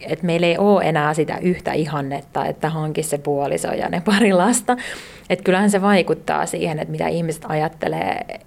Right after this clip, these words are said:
minkälaiseksi he näkee sen mahdollisen oman tulevaisuutensa. Et kyllä meillä varmaan aiempiin sukupolviin verrattuna tosi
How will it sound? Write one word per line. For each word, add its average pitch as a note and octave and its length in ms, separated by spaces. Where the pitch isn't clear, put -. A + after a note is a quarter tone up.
minkälaiseksi F3 720
he D#3+ 60
näkee E3+ 400
sen F3+ 100
mahdollisen E3+ 600
oman E3+ 300
tulevaisuutensa. F#3+ 1120
Et - 140
kyllä F3 240
meillä F3 280
varmaan F3+ 380
aiempiin F3+ 460
sukupolviin E3 640
verrattuna E3 600
tosi F3+ 500